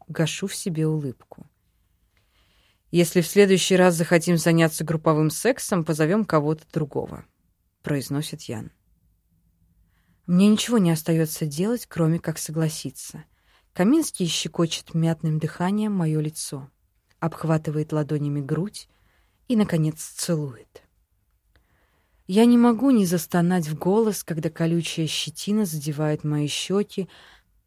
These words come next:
а проворный язык толкается в рот и сплетается с моим языком.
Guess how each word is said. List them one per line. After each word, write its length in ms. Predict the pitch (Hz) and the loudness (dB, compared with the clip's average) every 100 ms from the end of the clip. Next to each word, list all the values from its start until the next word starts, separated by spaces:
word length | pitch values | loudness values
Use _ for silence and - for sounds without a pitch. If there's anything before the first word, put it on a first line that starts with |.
| - | -6
а 20 | |
проворный 560 | 170 180 165 185 180 170 | 0 2 4 4 4 4
язык 400 | 165 147 220 - | 2 0 -4 -4
толкается 680 | - 165 160 170 160 - 156 | 0 0 2 0 0 -2 -4
в 100 | 147 | 0
рот 240 | 190 208 | 0 -2
и 140 | - - | -6 -8
сплетается 720 | - 160 156 165 165 160 160 | -4 -6 -2 0 0 -2 -8
с 120 | - | -2
моим 340 | 175 175 151 | 2 2 2
языком. 680 | 143 139 - - - 127 147 | 0 -6 -10 -10 -12 -12 -14